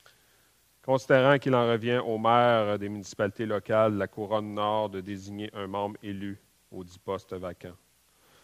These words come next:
considérant la rencontre prévue le vingt-neuf janvier deux mille vingt des maires des municipalités locales de la Couronne Nord, ayant pour objet l'élection d'un membre au conseil d'administration du réseau de transport métropolitain,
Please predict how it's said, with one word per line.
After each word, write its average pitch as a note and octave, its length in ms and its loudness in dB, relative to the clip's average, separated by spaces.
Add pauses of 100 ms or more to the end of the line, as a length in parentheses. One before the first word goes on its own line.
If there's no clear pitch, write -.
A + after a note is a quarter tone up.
(140)
considérant B2 540 2
la B2 160 6
rencontre A2+ 420 0
prévue A#2 300 -6
le A2 120 0
vingt-neuf G#2+ 460 -4
janvier G#2 400 -4
deux G#2 120 -8
mille G2 220 -6
vingt G2+ 220 -4
des G2 180 -4
maires F#2+ 640 -4
des F#2+ 140 -12
municipalités G2 560 -8
locales G#2 400 0
de G2 40 -2
la G2 80 -4
Couronne G2 420 -8
Nord, A2 380 -4 (440)
ayant A#2+ 320 6
pour B2 220 -4
objet A2+ 400 0
l'élection A2+ 680 -2
d'un G#2 160 -6
membre G#2 360 -6
au F#2 40 -12
conseil G2+ 380 -6
d'administration G2 960 -4
du G2 80 -14
réseau F#2+ 280 -10
de - 80 -20
transport G2 440 -6
métropolitain, F#2 680 -14